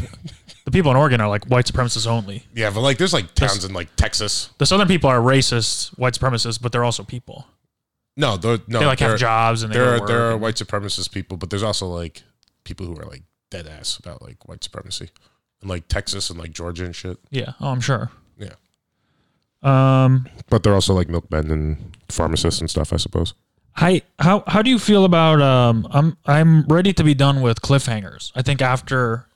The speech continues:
Speaker 1: the first episode.
Speaker 2: Interesting. Interesting.
Speaker 1: Because we, it's not weekly T V. I don't have to come back to watch it. You
Speaker 2: So
Speaker 1: know
Speaker 2: you
Speaker 1: what I
Speaker 2: just,
Speaker 1: mean?
Speaker 2: you just want a movie?
Speaker 1: C-, hook me. No, I want the T V shows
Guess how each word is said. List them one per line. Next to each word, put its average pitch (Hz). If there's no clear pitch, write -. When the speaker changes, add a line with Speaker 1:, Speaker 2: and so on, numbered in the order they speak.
Speaker 1:
the 135
first 135
episode. -
Speaker 2:
Interesting. 104
Interesting. 87
Speaker 1:
Because 165
we, 165
it's 170
not 196
weekly 165
T 156
V. 151
I 131
don't 151
have 170
to -
come 160
back 135
to -
watch 117
it. -
You -
Speaker 2:
So -
Speaker 1:
know 107
Speaker 2:
you -
Speaker 1:
what -
I 139
Speaker 2:
just, 143
Speaker 1:
mean? 175
Speaker 2:
you 107
just 104
want 110
a -
movie? 98
Speaker 1:
C-, 160
hook -
me. 214
No, 247
I 175
want 220
the 185
T 156
V 170
shows -